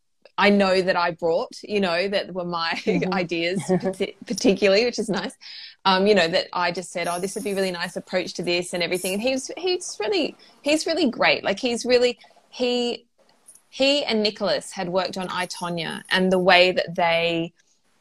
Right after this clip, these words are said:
Speaker 1: um, the way that they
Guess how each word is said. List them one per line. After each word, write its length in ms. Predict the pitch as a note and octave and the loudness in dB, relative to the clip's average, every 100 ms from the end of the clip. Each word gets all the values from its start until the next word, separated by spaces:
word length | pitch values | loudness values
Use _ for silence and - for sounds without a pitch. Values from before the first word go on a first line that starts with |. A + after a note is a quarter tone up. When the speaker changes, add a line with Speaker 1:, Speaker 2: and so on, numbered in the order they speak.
| _ | _
Speaker 1:
um, 640 | F3 F3 E3+ E3 D#3+ D#3+ E3 _ _ _ _ _ _ _ _ - _ _ _ _ _ _ _ _ _ _ _ | 0 2 2 -2 -4 -6 -10 _ _ _ _ _ _ _ _ -20 _ _ _ _ _ _ _ _ _ _ _
the 120 | A#3+ C4 | 4 8
way 280 | C4+ C#4 | 8 6
that 260 | C#4 C4 G3 | 2 -2 0
they 560 | G#3+ G#3 G#3+ G#3 G3 | 0 2 0 -2 -4